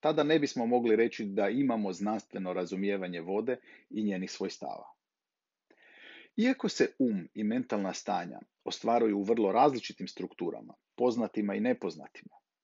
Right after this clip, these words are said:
čini se da je u temelju pogrešno svoditi razumijevanje uma i mentalnih stanja na razumijevanje tih struktura i procesa. Da bismo shvatili što je um i što su pojedinačne vrste mentalnih stanja,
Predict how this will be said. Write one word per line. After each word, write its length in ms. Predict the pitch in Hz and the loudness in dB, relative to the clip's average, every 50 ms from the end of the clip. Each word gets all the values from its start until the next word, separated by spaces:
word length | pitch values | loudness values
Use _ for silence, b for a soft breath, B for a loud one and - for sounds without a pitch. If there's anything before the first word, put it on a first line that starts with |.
| b b b b b b | b b b b b b
čini 260 | - - 208 247 233 | -4 0 2 2 2
se 180 | - - 175 151 | 2 2 0 2
da 140 | 135 139 127 | 4 4 4
je 320 | 123 123 113 110 107 - - | 6 6 6 6 4 2 -4
u 120 | 110 101 | -6 -8
temelju 520 | - _ 147 156 185 185 165 139 120 117 101 - _ _ | 0 _ 4 4 4 4 0 0 0 -2 -6 -8 _ _
pogrešno 520 | - 127 131 123 113 107 - - - 95 - | 2 2 2 4 2 0 -2 -4 -8 -12 -12
svoditi 560 | - - 92 107 117 113 110 95 - 95 92 | -12 -4 0 2 2 2 2 -2 -4 -4 -4
razumijevanje 800 | 90 87 85 90 87 90 101 113 139 151 143 117 104 98 92 71 | -4 -4 -4 -6 -4 -4 -2 -2 -2 -2 -2 -2 -2 -4 -4 -4
uma 360 | - 95 92 85 71 65 - - _ | -6 -8 -8 -8 -10 -14 -16 -14 _
i 100 | 98 101 | -6 -4
mentalnih 500 | 101 107 110 104 - 92 82 82 - - | -4 -4 -4 -6 -6 -8 -10 -8 -12 -14
stanja 480 | - - 78 76 - - - 131 135 - _ _ _ _ _ | -12 -12 -14 -14 -14 -18 -18 -18 -18 -20 _ _ _ _ _
na 180 | - 123 127 131 | -4 0 2 2
razumijevanje 680 | 139 131 123 135 120 117 120 127 127 123 120 113 104 - | 2 2 2 2 0 2 2 2 2 2 2 0 0 -2
tih 260 | - - 110 104 - | -2 -4 -4 -4 -4
struktura 500 | - 107 101 - _ - 90 82 85 87 | -4 -6 -6 -6 _ -4 -2 -2 -2 -2
i 80 | 87 | -4
procesa. 560 | - - 98 87 - - 76 69 - - - - _ _ _ _ _ _ _ _ _ _ _ _ _ _ _ B B B B B B B B - | -4 -8 -8 -8 -8 -8 -10 -10 -10 -14 -18 -20 _ _ _ _ _ _ _ _ _ _ _ _ _ _ _ B B B B B B B B 2
Da 80 | 120 | 2
bismo 300 | 120 123 - - 135 113 | 2 2 0 -2 -4 -4
shvatili 480 | - - 180 202 226 - 226 180 120 101 | -4 -2 -2 -2 -2 -2 -2 -2 0 -2
što 360 | - - - - - 190 202 | -2 -6 -6 -4 -2 -2 2
je 140 | 175 139 110 | 2 4 4
um 240 | 104 92 82 - - - | 4 2 0 -4 -12 -16
i 40 | - | -14
što 280 | - - - - 226 - | -14 -6 -2 -2 -2 0
su 240 | - 147 - - | -2 -4 -4 0
pojedinačne 640 | - 139 135 123 120 131 131 113 98 - - 101 95 | 2 4 4 4 2 0 0 0 -2 -4 -4 -4 -2
vrste 360 | 95 107 110 101 - - 90 | 0 0 0 -2 -4 -8 -8
mentalnih 480 | 87 92 98 98 - - - - - - | -8 -6 -8 -8 -8 -12 -16 -16 -16 -18
stanja, 420 | - - 113 107 98 92 - - | -12 -8 -8 -8 -8 -8 -14 -18